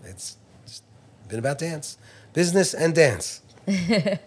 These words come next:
Speaker 2: And, you know, that's an interesting, it's an interesting intersection, right? 'Cause two, those two things are very different. How did you find you were able to kind of split and dedicate your time between running the businesses and then the creative aspect of what you do?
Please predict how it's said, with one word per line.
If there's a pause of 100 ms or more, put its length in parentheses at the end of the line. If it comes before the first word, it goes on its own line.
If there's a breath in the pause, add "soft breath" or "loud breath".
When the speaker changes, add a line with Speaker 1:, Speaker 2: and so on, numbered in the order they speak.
(680 loud breath)
Speaker 2:
And,
you
know,
that's
an
interesting,
it's
an
interesting
intersection,
right?
'Cause
two,
those
two
things
are
very
different. (440 loud breath)
How
did
you
find
you
were
able
to
kind
of (260)
split
and
dedicate
your
time
between
running
the
businesses
and
then (240 loud breath)
the
creative
aspect
of
what
you
do?